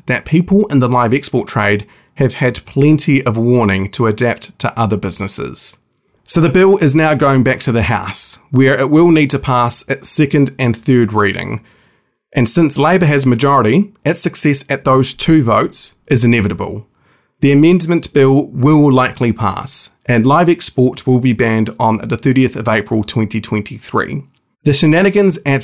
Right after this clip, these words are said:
the Select Committee does beg the question, though. What's going to happen if the National Party win the election next year? Unless for some reason the government calls a snap election, which is unlikely,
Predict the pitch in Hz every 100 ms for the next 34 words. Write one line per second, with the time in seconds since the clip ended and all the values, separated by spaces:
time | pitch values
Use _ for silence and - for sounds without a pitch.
0 | 170 135 - 135 139 - 131 123 107 107
1 | 127 131 120 113 120 110 104 123 113 -
2 | 107 92 69 101 123 131 _ _ _ _
3 | 127 147 - - 226 208 147 160 160 123
4 | 104 110 110 - 113 117 131 - 110 107
5 | 101 110 107 - _ - 117 143 143 120
6 | - 120 110 127 - - 95 113 - 113
7 | 110 - 127 117 65 117 131 _ _ _
8 | _ _ _ _ _ _ - 160 190 226
9 | - 175 175 156 143 139 113 107 101 110
10 | 120 123 117 - - 120 110 - 107 -
11 | 120 110 101 - - - 127 - _ _
12 | - 117 - - _ - 123 - 117 107
13 | 98 104 - 92 131 135